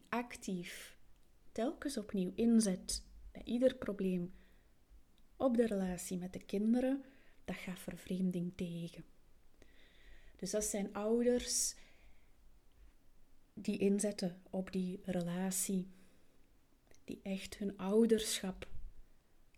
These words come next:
loskoppelen van het ex-partnerschap.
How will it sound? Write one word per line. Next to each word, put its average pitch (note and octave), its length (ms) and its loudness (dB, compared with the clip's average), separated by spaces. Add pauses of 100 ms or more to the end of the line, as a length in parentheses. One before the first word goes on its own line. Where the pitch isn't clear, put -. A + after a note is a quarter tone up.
(300)
loskoppelen F#3+ 920 2
van F3 160 -4
het F#3 160 -6
ex-partnerschap. - 1300 -6